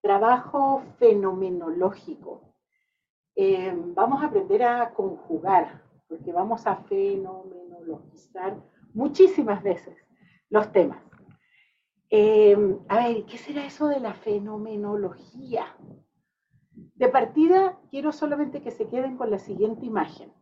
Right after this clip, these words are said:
Si yo les coloco un tema, estamos en cualquier universidad, eh, y yo les voy a decir, "A partir de ahora vamos a hablar de, mm, el lenguaje.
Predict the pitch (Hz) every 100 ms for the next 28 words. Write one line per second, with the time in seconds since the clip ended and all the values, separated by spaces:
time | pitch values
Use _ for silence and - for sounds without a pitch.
0 | _ _ _ _ _ _ - _ _ _
1 | 254 208 311 349 359 - - 233 233 226
2 | 226 233 269 285 254 214 202 - 269 233
3 | 175 180 202 180 - 170 196 185 147 127
4 | - 226 269 262 254 - 240 175 160 185
5 | _ _ - _ _ - _ - 180 180
6 | 202 190 208 208 220 190 226 196 156 151
7 | 226 240 285 269 294 285 269 233 233 226
8 | 185 208 240 254 247 - _ _ - _
9 | _ - 190 202 190 190 190 180 175 -
10 | _ _ - _ - _ _ _ _ -
11 | - 440 415 370 294 330 120 -